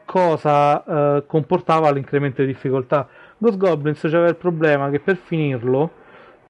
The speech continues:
dovevi finirlo la prima volta prendendo lo scudo, che f-, che era un'arma che faceva schifo.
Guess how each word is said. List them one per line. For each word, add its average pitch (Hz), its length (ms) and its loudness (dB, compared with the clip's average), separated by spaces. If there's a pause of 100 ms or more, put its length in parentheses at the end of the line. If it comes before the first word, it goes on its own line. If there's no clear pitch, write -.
(140)
dovevi 170 220 2
finirlo 151 340 -2
la 139 60 2
prima 147 160 0
volta 208 280 0
prendendo 147 460 0
lo 139 100 2
scudo, 127 600 -4 (760)
che 196 100 -2
f-, - 100 -20
che - 120 -6
era 196 60 2
un'arma 202 320 0
che 139 120 -6
faceva 160 340 -2
schifo. - 640 -6